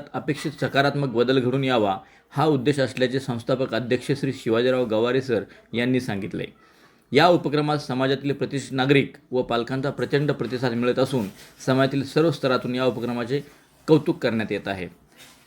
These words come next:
प्राचार्य अनिता टिळेकर मॅडम, प्राचार्य वर्षा देशमुख मॅडम, श्री समर्थ विद्यालयाचे शिक्षक व शिक्षकेतर कर्मचारी यांनी देखील या कार्यक्रमात सक्रिय सहभाग घेतला होता. श्री अमोल गवारे, सौ रुपाली पवळे, सौ मोनाली भाडळे,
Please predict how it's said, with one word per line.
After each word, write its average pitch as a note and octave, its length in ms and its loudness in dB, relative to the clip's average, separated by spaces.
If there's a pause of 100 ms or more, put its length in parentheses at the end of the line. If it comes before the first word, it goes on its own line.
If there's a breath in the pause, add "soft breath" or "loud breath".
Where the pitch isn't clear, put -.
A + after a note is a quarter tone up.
(680 loud breath)
प्राचार्य C#3 400 6
अनिता C3 340 2
टिळेकर C3 380 2
मॅडम, A2+ 380 0
प्राचार्य C3+ 560 0
वर्षा A#2+ 320 2
देशमुख C3 300 -2
मॅडम, A2+ 340 0 (260)
श्री D3 140 0
समर्थ C#3 380 -2
विद्यालयाचे C3 420 2
शिक्षक C#3+ 440 -4
व D3 60 4
शिक्षकेतर C#3 600 -4
कर्मचारी B2+ 680 2 (180)
यांनी B2 260 0
देखील C3+ 380 0
या B2 120 4
कार्यक्रमात A#2 480 -2 (240)
सक्रिय C3 280 -2
सहभाग A2 360 -2
घेतला G2 300 -4
होता. F2+ 340 -6 (1500)
श्री F3 360 8
अमोल C3+ 340 8
गवारे, C3 440 10 (220)
सौ D3+ 160 6
रुपाली D3+ 360 2
पवळे, A#2+ 400 4 (240)
सौ C#3+ 100 4
मोनाली C3 460 6
भाडळे, A#2 500 4